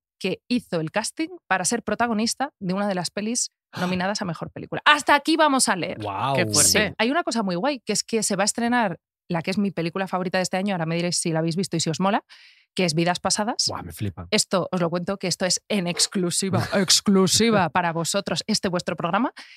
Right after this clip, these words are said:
Speaker 1: Ese mismo día se va a estrenar. Entonces empezamos a eso de las ocho y media, hacemos una previa de alfombra roja hasta creo que las nueve, nueve y media, emitimos, eh, Vidas Pasadas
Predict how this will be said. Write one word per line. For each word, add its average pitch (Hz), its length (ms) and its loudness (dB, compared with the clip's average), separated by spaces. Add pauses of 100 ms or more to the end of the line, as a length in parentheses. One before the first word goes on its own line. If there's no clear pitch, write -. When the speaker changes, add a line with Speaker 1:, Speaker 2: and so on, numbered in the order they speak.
(260)
Speaker 1:
Ese 247 160 4
mismo 254 240 2
día 302 120 0
se 285 120 0
va - 20 4
a 185 40 0
estrenar. 165 420 -4
Entonces 190 320 -2
empezamos 208 400 -2
a 240 40 4
eso 240 140 0
de 226 80 2
las 226 160 0
ocho 247 160 -4
y - 20 2
media, 330 280 0 (240)
hacemos 196 280 -2
una 196 160 2
previa 202 240 0
de 202 60 4
alfombra 202 340 -2
roja 214 360 -4 (240)
hasta 165 280 -2
creo 185 160 -2
que 190 80 -4
las 175 140 0
nueve, 202 160 2
nueve 202 140 0
y - 20 0
media, 302 280 0 (360)
emitimos, 190 800 0
eh, 175 240 -2
Vidas 185 260 -2
Pasadas 302 440 -2